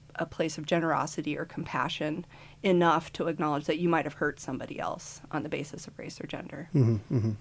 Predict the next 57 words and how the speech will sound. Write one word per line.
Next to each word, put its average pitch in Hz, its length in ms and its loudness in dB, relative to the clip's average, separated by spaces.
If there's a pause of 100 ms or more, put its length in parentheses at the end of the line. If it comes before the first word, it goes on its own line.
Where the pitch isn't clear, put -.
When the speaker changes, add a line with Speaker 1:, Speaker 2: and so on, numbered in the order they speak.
(140)
Speaker 1:
So 180 60 -4
those 170 120 4
are - 20 0
my, 160 80 4
Speaker 2:
Interesting. 143 180 -2
Speaker 1:
that's 190 180 -6
my 160 100 -4
thought - 180 -10
about - 220 -12
that. - 180 -12 (540)
Speaker 2:
Okay. 117 140 -2 (760)
So 160 460 12
interesting. 214 600 10
Thank 180 260 6
you 175 180 8
very 151 200 10
much 143 260 6
for 127 100 4
helping 143 240 6
us 135 140 2
think 143 200 0
through 139 220 4
some 135 160 2
of 135 60 6
these 127 140 6
ideas 123 480 2
and 117 100 2
how 127 100 4
they, 131 260 2
how 139 100 0
they 131 100 2
work. 123 260 2
We'll 151 80 4
prob-, 180 300 6
we 175 120 6
might 190 180 4
come 175 120 6
back 147 200 6
to 143 80 0
some 127 160 0
of 117 40 0
those 117 180 -2
things 123 280 -2
later 127 240 2
in 135 140 -4
the 123 60 0
show, 160 300 8
but 131 220 4 (460)
we're 147 80 6
gonna 165 100 12
take 208 180 8
a 170 40 4
quick - 240 8
break. 170 300 12
After 175 300 8
we're 175 160 10
back, 147 640 4